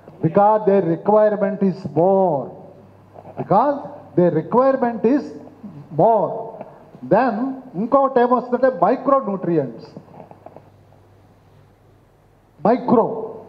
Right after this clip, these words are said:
కొద్ది మోతాదులో కావాలి. అవేవి? మన elements like zinc,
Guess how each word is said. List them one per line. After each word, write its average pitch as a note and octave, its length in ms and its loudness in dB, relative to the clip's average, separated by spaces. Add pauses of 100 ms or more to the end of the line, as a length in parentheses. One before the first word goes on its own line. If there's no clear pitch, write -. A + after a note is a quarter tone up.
(400)
కొద్ది C#4+ 300 0
మోతాదులో G#3+ 500 2
కావాలి. C#3 360 0 (640)
అవేవి? A3 680 2 (160)
మన F3 320 2 (400)
elements A3 380 2
like F#3+ 360 2
zinc, G#3+ 400 0